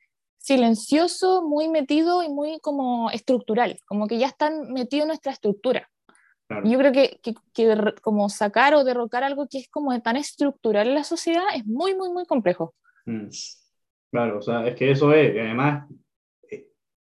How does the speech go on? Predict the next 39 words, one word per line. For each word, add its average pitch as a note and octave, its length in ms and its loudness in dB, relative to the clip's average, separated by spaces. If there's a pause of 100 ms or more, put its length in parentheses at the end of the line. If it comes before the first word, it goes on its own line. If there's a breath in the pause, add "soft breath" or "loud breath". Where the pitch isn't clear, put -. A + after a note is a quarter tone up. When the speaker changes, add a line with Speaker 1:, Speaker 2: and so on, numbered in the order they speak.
(200)
Speaker 2:
es A#2 120 -4
muy C#3+ 180 4
aceptado, - 720 0 (220)
¿cachai? - 380 -8
Porque G#2+ 240 -6
claro, A#2+ 240 0
estar - 180 -4
con - 80 -4
Speaker 1:
Sí. C4 160 6
Speaker 2:
la, A#2+ 180 -2 (240 loud breath)
estar A#2+ 240 -2
con B2+ 140 0
la B2 80 4
bolsita A#2+ 300 2
de C3 100 4
cocaína B2 400 2
paseando, B2+ 640 0 (340 loud breath)
claro, G#2+ 260 -4 (100)
<laughs> - 340 -2
obviamente, B2 500 0
Speaker 1:
Exacto. G3 460 4
Speaker 2:
pero D3 100 6
estar D3 280 4
con, D3+ 220 2
pero B2+ 140 2
estar C#3 220 2
con D3+ 140 4
el C#3 40 4
celular C#3+ 400 4
paseando, C#3 460 4
que B2 60 2
al A2+ 100 -4
final B2 280 -2 (160)
te A#2+ 120 -2
genera B2+ 340 0
un C3+ 100 2
efecto C3+ 300 0
Speaker 1:
Mm. - 20 0
Speaker 2:
parecido, C3 680 0